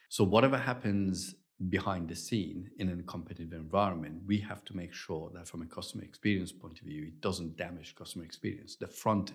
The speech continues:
end needs to be seamless. So if, for example, we introduce domestic competition, household competition into water supplies,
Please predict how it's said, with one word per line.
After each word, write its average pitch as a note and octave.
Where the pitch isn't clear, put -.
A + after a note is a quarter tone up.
end F2
needs F#2
to F2+
be E2
seamless. D#2+
So E2+
if, B2
for F#2+
example, E2
we F2
introduce E2
domestic -
competition, G#2+
household E2+
competition F#2+
into E2+
water G#2+
supplies, G2+